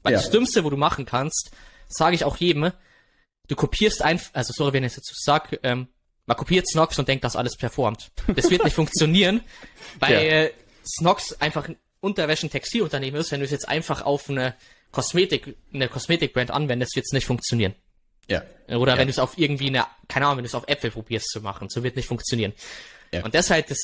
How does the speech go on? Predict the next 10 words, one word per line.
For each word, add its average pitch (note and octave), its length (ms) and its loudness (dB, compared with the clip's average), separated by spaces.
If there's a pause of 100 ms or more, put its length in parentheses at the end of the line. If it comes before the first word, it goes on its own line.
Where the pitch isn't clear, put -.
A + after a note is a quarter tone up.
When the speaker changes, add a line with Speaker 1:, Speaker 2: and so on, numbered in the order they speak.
Speaker 1:
allererste, C#3+ 560 2
wir A#2+ 80 -6
probieren F3 320 -2
vers-, - 320 -6
zum C#3 140 -8
Verstehen, D3+ 480 -4
wie C#3+ 300 0 (360)
die C#3 100 0
Leute B2+ 320 0
ticken. A2 380 -6